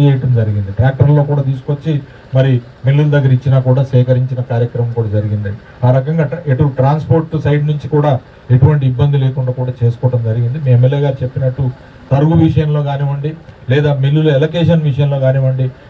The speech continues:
పాలేరు నియోజకవర్గానికి పాలేరుగానే మీకు in situ పద్ధతిలో మీకు, మీకు ఇక్కడనే మీ కార్యక్రమం అంతా కూడా జరిగిపోయే విధంగా కూడా మేము ప్ర-, ప్రభుత్వం చర్యలు తీసుకుంటది.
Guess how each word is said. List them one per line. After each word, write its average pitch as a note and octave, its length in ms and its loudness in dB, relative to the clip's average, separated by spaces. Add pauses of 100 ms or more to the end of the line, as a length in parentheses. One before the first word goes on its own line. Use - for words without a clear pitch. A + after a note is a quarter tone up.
(120)
పాలేరు E3+ 280 0
నియోజకవర్గానికి D#3 800 0
పాలేరుగానే D#3 680 0 (340)
మీకు C3 420 0
in D3 180 4
situ E3+ 220 0 (100)
పద్ధతిలో D#3 400 0
మీకు, C#3+ 260 -2
మీకు C3 280 0
ఇక్కడనే E3 480 0 (360)
మీ C3+ 120 2
కార్యక్రమం C#3+ 480 0
అంతా C3 200 -2
కూడా B2+ 160 -2
జరిగిపోయే C3 420 2
విధంగా B2 280 0
కూడా B2+ 280 -4 (380)
మేము A#2+ 180 2 (140)
ప్ర-, A#2 260 2
ప్రభుత్వం B2+ 560 2
చర్యలు B2+ 240 0
తీసుకుంటది. B2+ 580 -2